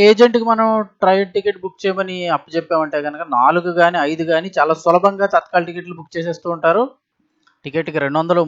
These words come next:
మూడు వందలు, కొన్ని చోట్ల ఇంకొంచెం ఎక్కువ కూడా తీసుకొని తత్కాల్ టికెట్ అయితే ఇస్తూ ఉంటారు. అయితే ఇప్పుడు వీటన్నిటికీ కూడా చెక్ పెట్టేసింది రైల్వే శాఖ. చాలా వరకు తత్కాల్ టికెట్లలో మోసం జరుగుతోందని ఎప్పటి నుంచో చెప్తూ ఉన్నారు. ఇప్పుడు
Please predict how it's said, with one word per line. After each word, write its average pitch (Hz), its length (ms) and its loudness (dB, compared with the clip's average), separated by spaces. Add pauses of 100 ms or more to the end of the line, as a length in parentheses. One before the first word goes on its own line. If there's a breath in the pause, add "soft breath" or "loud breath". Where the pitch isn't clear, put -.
మూడు 147 220 0
వందలు, 160 260 0 (220)
కొన్ని 139 260 -6
చోట్ల 143 460 0
ఇంకొంచెం 127 380 -6
ఎక్కువ 139 160 -10 (100)
కూడా 135 120 0 (100)
తీసుకొని 139 380 -8 (880)
తత్కాల్ 131 380 -2
టికెట్ 131 260 -2
అయితే 127 180 -4
ఇస్తూ - 220 -4
ఉంటారు. 107 240 -4 (340 soft breath)
అయితే 131 260 -4
ఇప్పుడు 156 220 -4
వీటన్నిటికీ 151 600 -4
కూడా 160 120 0 (120)
చెక్ - 260 -4
పెట్టేసింది 160 500 -4 (560)
రైల్వే 131 400 -2
శాఖ. 127 200 -2 (400)
చాలా 151 320 4
వరకు 180 220 0 (100)
తత్కాల్ 175 380 2
టికెట్లలో 180 440 0 (120)
మోసం 160 300 0
జరుగుతోందని 165 600 0 (240)
ఎప్పటి 147 260 -6
నుంచో 175 180 -4 (100)
చెప్తూ 175 300 -4
ఉన్నారు. 170 280 -2 (340)
ఇప్పుడు 165 180 -6